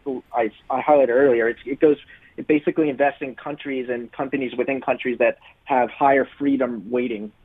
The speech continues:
essentially. And what this ends up being is, like, a kind of E S G score based on countries, 'cause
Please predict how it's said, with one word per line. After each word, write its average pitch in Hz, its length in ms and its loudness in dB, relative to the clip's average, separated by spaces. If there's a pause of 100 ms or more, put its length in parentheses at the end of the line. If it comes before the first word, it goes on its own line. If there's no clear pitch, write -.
(100)
essentially. 120 580 -2
And 120 280 -6 (320)
what 175 180 4
this 180 180 4
ends 180 220 -2
up 175 120 2
being 160 240 -2
is, 131 100 -6
like, 131 200 -2
a 117 120 0
kind 175 240 -4
of 143 180 -2
E 165 120 2
S 151 60 0 (100)
G 151 220 -4
score 139 280 0
based 135 340 -4
on 117 180 -2
countries, 123 480 -6
'cause 127 120 -4